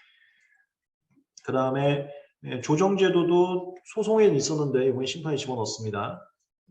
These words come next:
심판장님께서 적극적으로 굳이 이건 심판을 통해서 싸우지 말고, 음,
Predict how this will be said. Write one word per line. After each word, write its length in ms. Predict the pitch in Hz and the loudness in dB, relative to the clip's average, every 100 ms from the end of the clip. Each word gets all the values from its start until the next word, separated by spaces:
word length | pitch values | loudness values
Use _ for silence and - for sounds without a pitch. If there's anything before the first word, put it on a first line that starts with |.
| 170 - _ _ _ _ | -20 -20 _ _ _ _
심판장님께서 720 | - 175 175 165 151 143 131 | -10 -4 0 2 2 2 0
적극적으로 920 | - 107 - 139 123 - 151 202 - - _ _ - | 0 -6 -6 -6 -4 -2 0 0 -4 -14 _ _ -16
굳이 260 | 113 110 180 | -10 -4 0
이건 200 | 160 160 | 2 2
심판을 400 | 160 190 190 185 | -2 -4 -4 -4
통해서 300 | 170 147 143 | -2 -2 -2
싸우지 320 | - 180 175 | -4 -4 -2
말고, 800 | 147 110 131 135 135 113 - - | -2 -4 -4 -6 -4 -6 -6 -16
음, 60 | _ | _